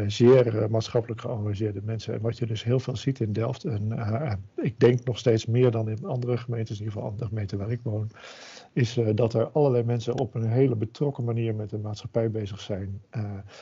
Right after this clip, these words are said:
dat kan zijn door in een buurt waar, eh, mensen weinig contact met elkaar hebben, een moestuin te beginnen. Eh, dat kan zijn door, eh,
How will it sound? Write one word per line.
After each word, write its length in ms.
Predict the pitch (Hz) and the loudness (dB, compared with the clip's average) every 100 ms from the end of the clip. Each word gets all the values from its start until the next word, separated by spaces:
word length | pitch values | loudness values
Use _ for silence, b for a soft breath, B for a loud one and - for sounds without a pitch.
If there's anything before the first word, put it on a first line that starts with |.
| B | B
dat 200 | - 135 | -2 -2
kan 260 | - 160 135 | 2 2 2
zijn 280 | 120 117 117 | 2 2 2
door 280 | 120 117 113 | 2 2 0
in 140 | 120 | 0
een 140 | 117 | -2
buurt 300 | 110 120 120 | 2 4 4
waar, 300 | 117 113 110 | 2 0 0
eh, 80 | 110 | -2
mensen 300 | 110 113 117 | -4 -4 -2
weinig 240 | 113 117 113 | -2 -2 -4
contact 320 | 123 135 131 | -6 -6 -6
met 100 | 120 | -6
elkaar 260 | 120 117 | 0 0
hebben, 280 | 107 117 - | 0 -2 -2
een 100 | 123 | -2
moestuin 380 | 131 131 135 110 | -2 0 0 0
te 120 | 117 | -4
beginnen. 460 | 120 117 120 113 117 B B B B | -6 -6 -6 -6 -8 B B B B
Eh, 120 | 117 | -6
dat 180 | 117 113 | -6 -2
kan 240 | 143 123 | 2 2
zijn 260 | 113 110 110 | 2 0 0
door, 260 | 113 113 107 | -2 -2 -2
eh, 140 | 110 | -2